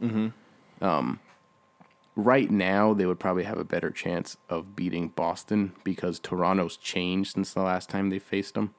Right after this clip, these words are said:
Speaker 1: Yeah.
Speaker 2: 'Cause now Siakam sees the ball more, and they have Marc Gasol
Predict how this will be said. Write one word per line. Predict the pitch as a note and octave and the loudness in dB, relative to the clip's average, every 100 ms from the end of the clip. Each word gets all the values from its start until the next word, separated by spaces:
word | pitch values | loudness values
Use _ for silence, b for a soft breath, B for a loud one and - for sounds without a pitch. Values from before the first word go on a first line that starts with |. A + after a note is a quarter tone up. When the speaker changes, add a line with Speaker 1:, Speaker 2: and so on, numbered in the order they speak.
| - | -8
Speaker 1:
Yeah. | F2 - - _ | -6 -6 -14 _
Speaker 2:
'Cause | - E2 F2 | -12 -8 -4
now | F2+ F2 F2 E2+ E2+ | 0 0 0 -2 -6
Siakam | - - F2 F2 F2 F#2 F2+ | -10 -6 0 0 0 -2 -2
sees | - F2 | -4 -6
the | F2+ | -8
ball | F2 E2+ E2+ | -6 -2 -2
more, | F2 E2+ E2+ E2 | -2 -2 -2 -2
and | D#2+ | -4
they | |
have | F2 F2+ | -4 -4
Marc | F2+ F2 E2+ | -2 -4 -4
Gasol | - - E2 E2 | -8 -6 -4 -2